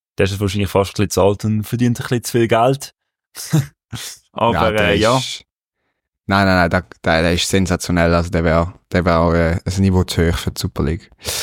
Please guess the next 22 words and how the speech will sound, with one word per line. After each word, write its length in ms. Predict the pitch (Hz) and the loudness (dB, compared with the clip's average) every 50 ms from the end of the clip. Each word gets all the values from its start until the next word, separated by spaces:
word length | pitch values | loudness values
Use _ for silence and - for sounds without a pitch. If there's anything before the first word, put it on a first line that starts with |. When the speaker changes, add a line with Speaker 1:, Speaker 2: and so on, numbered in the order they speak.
| - - - | -6 -4 -4
Speaker 1:
<laughs> 500 | 127 - - - - _ _ _ _ _ | -4 -4 -6 -14 -20 _ _ _ _ _
Speaker 2:
Absolut. 460 | - 95 90 - - - 87 87 85 - | -2 -2 -2 -2 -4 -4 -4 -4 -2 0
Speaker 1:
Aber 300 | - 123 120 135 135 127 | -2 0 2 2 2 4
ich 260 | 127 123 - 143 - | 4 2 0 -2 -4
find, 320 | - 170 160 156 143 143 - - _ - | -2 -2 -2 -2 -2 -6 -12 -20 _ -6
ja, 380 | 156 170 202 233 240 220 196 - | -2 0 2 2 0 0 -2 -6
Zürich, 580 | - - 202 214 233 240 233 233 233 240 233 - - _ _ | -6 -2 0 0 2 2 2 0 0 0 -4 -8 -12 _ _
was 160 | - 151 139 | -4 -4 -2
ich 140 | 156 156 139 | -2 -4 -4
schon 360 | - 156 165 165 160 156 160 - - | -2 0 0 2 2 0 -2 -4 -4
eben 220 | - 156 160 165 143 | -4 -2 -2 -2 -6
gesagt 300 | - - 139 147 160 - | -2 -2 -2 -2 0 -2
habe 120 | 156 151 | -4 -4
von 140 | - - 139 | -2 0 2
Anfang 320 | 131 139 139 - 151 143 139 | 2 2 0 -2 -2 0 0
an, 180 | 135 135 135 131 | 2 2 2 2
Malenovic, 1000 | 127 123 123 127 135 143 139 131 127 135 131 120 - - - - - - - - - _ _ _ _ _ _ _ _ _ _ - | 0 0 0 2 2 2 0 0 0 -2 -2 -2 -4 -6 -6 -6 -6 -8 -10 -14 -18 _ _ _ _ _ _ _ _ _ _ -4
gibt 160 | 131 131 - | -2 -2 0
mir 80 | 135 | -2
ein 60 | 127 - | -2 -2
bisschen 180 | 131 120 120 | -2 -4 0
Degen-Vibes. 880 | - 123 127 139 151 147 139 123 120 120 127 139 139 - - - - - | 2 2 2 2 2 0 2 2 2 2 2 0 -2 -4 -10 -10 -10 -12